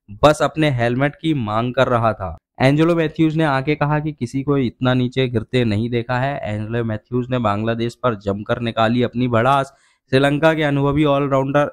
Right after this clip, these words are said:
एंजेलो मैथ्यूज ने बांग्लादेश टीम पर भड़ास निकाली है। क्रिकेट इतिहास के टाइम आउट होने वाले खिलाड़ी पहले जो बने हैं एंजेलो मैथ्यूज, उन्होंने कहा कि अपने पन्द्रह साल के इंटरनेशनल करियर में किसी टीम को इतना नीचे गिरते हुए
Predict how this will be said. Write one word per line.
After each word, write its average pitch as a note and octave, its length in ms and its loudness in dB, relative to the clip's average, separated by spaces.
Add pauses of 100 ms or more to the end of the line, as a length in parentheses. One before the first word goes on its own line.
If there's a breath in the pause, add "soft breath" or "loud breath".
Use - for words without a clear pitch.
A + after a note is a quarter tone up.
एंजेलो A#2 360 -2
मैथ्यूज B2+ 440 -4
ने C3 240 0
बांग्लादेश A2+ 720 -2
टीम C3 180 -4
पर C3+ 200 0
भड़ास G#2 520 -2
निकाली C3 360 2
है। B2+ 120 0
क्रिकेट C#3+ 680 0
इतिहास C3 540 0
के C#3+ 280 0
टाइम A2 340 2
आउट C3 300 0
होने A#2+ 220 2
वाले C3+ 240 0
खिलाड़ी A2 460 0
पहले B2 540 0 (420 soft breath)
जो A#2+ 160 6
बने A#2 300 2
हैं C3 220 2
एंजेलो A#2+ 320 2
मैथ्यूज, B2+ 440 0
उन्होंने A#2+ 320 0
कहा C3+ 340 0 (340 soft breath)
कि C3 60 0
अपने D3 300 2
पन्द्रह A#2 420 0
साल C3 320 0
के C#3+ 180 0 (120)
इंटरनेशनल A#2+ 680 -4
करियर A2+ 440 0
में C3+ 160 -2
किसी A#2+ 340 -6
टीम A#2+ 280 -2
को C#3 260 0
इतना C3 320 0
नीचे A#2+ 340 0
गिरते A2+ 300 -2
हुए B2 300 2